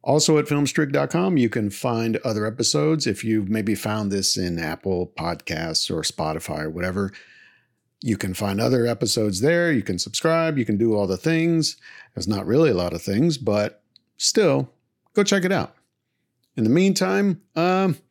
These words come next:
hey, you know, I'm trying to get back into this thing, watching movies pretty regularly, but, uh, I did want to get to these because some of them I really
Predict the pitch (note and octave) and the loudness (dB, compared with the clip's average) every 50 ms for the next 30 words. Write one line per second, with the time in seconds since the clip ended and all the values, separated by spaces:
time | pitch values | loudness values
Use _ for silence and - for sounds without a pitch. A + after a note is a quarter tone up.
0 | _ - - - _ _ - - G#3+ A3+ C#3+ F#2 F2 _ _ _ - - C3+ C3+ | _ -20 -20 -20 _ _ -2 0 2 2 2 0 -4 _ _ _ -4 0 2 2
1 | D3+ E3+ E3+ - _ _ _ _ _ - A#2 A#2 A2+ G#2+ - F3+ F#3+ F#3 D#3 F3 | 2 2 0 -2 _ _ _ _ _ -2 0 0 0 2 2 2 2 2 2 0
2 | E3 D3+ D#3+ D#3 D3+ - D3+ C#3+ C3+ C3+ C3+ - - C#3 C3+ C3+ C3+ A#2 B2 A#2+ | 0 2 0 0 0 0 0 2 2 2 0 0 0 0 2 2 0 0 0 0
3 | A#2+ A#2 - C3+ B2 B2 B2 B2+ B2 B2 B2+ B2+ A#2 - - - - B2+ A#2+ A2+ | 0 0 0 0 2 2 2 2 2 2 0 0 0 -2 -4 -2 0 2 2 4
4 | G2+ A2 A2+ A2 A#2+ A#2 B2 A#2+ A#2+ B2+ C3 C3 - _ _ _ _ _ _ _ | 4 2 2 2 2 2 2 2 2 0 0 -2 -4 _ _ _ _ _ _ _
5 | _ - B2 A2+ G#2+ G2+ - A#2+ A#2 A#2 A2+ A#2+ - - A#2+ G2+ A#2+ B2+ B2 A#2 | _ -2 -2 -2 -2 -4 -4 -4 -2 -2 -2 -4 -4 -6 -6 -4 -2 -2 -2 -2
6 | A#2+ B2 B2+ A2 - A#2+ G#2 G2+ G2 D#3+ G#3 G3+ - - C3 G#2+ G#2+ G#2+ A#2+ B2+ | -4 -4 -2 -2 -2 -4 -4 -2 0 -2 -2 0 0 -2 0 0 2 2 2 2
7 | B2+ B2+ A#2 G#2+ - - A2 A2 G#2+ G#2+ G#2+ G#2 G2 - - - _ _ _ _ | 2 0 -2 -2 -2 -2 -2 -2 -2 -2 -2 -2 -2 -2 -4 -4 _ _ _ _
8 | _ _ _ _ - - - F3 E3+ E3+ D#3+ D#3+ D3+ D3 C#3 C3 B2+ B2 B2+ C3 | _ _ _ _ -4 0 2 4 4 4 4 4 2 2 2 2 2 2 2 2
9 | B2+ B2+ B2 A#2+ A#2 A#2 - | 2 2 2 2 2 0 0